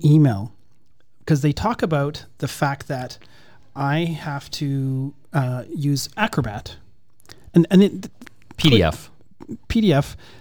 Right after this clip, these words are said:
Speaker 1: This is a, clearly an automated generated email from
Speaker 2: Yeah.
Speaker 1: the system. Basically, they issued me a voucher that I show to the air, air, air, airport, uh, rental car pickup place, and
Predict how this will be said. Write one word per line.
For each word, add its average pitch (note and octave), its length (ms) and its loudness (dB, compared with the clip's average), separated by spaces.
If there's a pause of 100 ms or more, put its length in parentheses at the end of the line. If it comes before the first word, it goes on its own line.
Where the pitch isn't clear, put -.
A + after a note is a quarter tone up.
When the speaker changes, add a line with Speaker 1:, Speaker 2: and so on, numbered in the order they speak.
Speaker 1:
This G3 180 -2
is E3+ 160 -2
a, - 180 -10 (240)
clearly F3+ 280 4
an C#3 100 4
automated B2+ 500 0 (440)
generated B2 520 -4
email A#2 400 0 (120)
from C#3 140 2
Speaker 2:
Yeah. B2+ 40 4
Speaker 1:
the C3 120 0
system. - 440 -6
Basically, D#3+ 360 0 (360)
they D3+ 220 6
issued D#3+ 380 2
me C#3 140 4
a B2 60 2
voucher A#2 560 -6
that A#2+ 140 -8
I G#2+ 100 -6
show A#2 380 -4
to A#2 340 -4 (420)
the A#2 380 -4 (100)
air, B2 380 -2
air, C#3+ 240 -4
air, D3+ 160 -8 (340)
airport, D#3 600 2 (600)
uh, B2+ 100 0
rental C#3 240 0
car C3+ 240 -2
pickup - 320 -6
place, - 400 -8 (400)
and A#2 360 0